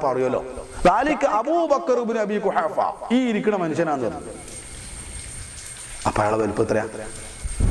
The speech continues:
തീർന്നില്ല. ലോകത്തുള്ള മുഴുവൻ മുസ്ലിംകളുടെയും ഈമാൻ മനസ്സെന്ന് പുറത്തെടുക്കുക, എന്നിട്ടൊരു തുലാസിന്റെ ഒരു തട്ടിൽ വെക്കുക.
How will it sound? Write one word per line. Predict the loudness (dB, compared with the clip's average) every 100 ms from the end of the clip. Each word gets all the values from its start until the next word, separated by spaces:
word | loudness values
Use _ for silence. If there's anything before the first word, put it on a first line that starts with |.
| 4 4 6
തീർന്നില്ല. | 6 4 0 -4 -6 -2 4
ലോകത്തുള്ള | 4 4 2 2 2
മുഴുവൻ | 2 2 2 2
മുസ്ലിംകളുടെയും | -2 0 2 2 2 2 2 2
ഈമാൻ | 2 4 2 0 0
മനസ്സെന്ന് | 0 2 4 4 4
പുറത്തെടുക്കുക, | 2 2 0 0 -2
എന്നിട്ടൊരു | -4 -10 -10 -12 -10 2 4 6 4
തുലാസിന്റെ | 4 2 2 0 0 0
ഒരു |
തട്ടിൽ | 2 0 2
വെക്കുക. | 2 0